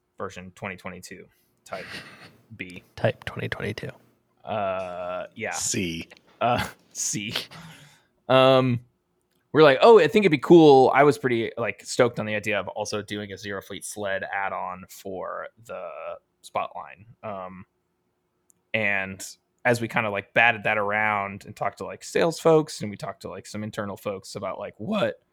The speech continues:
Speaker 1: that could be, I think we kind of decided, like, well, it's gotta be somewhat affordable, because I think if it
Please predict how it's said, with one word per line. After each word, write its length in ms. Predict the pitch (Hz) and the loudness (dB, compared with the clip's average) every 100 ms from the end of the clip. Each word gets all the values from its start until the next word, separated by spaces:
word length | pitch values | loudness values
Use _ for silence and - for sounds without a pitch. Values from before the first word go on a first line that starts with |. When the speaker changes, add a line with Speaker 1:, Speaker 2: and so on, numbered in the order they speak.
| _ _ _ _ _ _ | _ _ _ _ _ _
Speaker 1:
that 360 | 123 113 - - | 0 0 0 -6
could 260 | 104 110 | -10 -8
be, 520 | 123 120 98 98 101 _ _ _ - | -6 -6 -8 -12 -18 _ _ _ -18
I 40 | |
think 420 | - 113 - - _ _ _ _ _ _ _ _ _ _ _ _ | -8 -8 -8 -16 _ _ _ _ _ _ _ _ _ _ _ _
we 680 | 107 101 92 87 87 87 - _ _ _ | -14 -12 -12 -10 -12 -12 -16 _ _ _
kind 280 | - 156 151 | 0 2 4
of 80 | 127 | 0
decided, 420 | 120 117 113 107 | -2 -2 -2 -2
like, 180 | 104 92 | -8 2
well, 200 | 143 131 | 4 4
it's 160 | 127 - | 0 2
gotta 240 | 160 170 | 2 2
be 240 | 135 123 | 0 -6
somewhat 320 | 117 - 104 95 | -6 -8 -8 -8
affordable, 580 | - 82 82 71 80 - | -10 -14 -14 -18 -20 -18
because 540 | - - 98 - - - | -14 -10 -10 -10 -14 -16
I 40 | |
think 240 | - 139 - | -10 -10 -10
if 140 | - | -14
it 100 | 104 | -16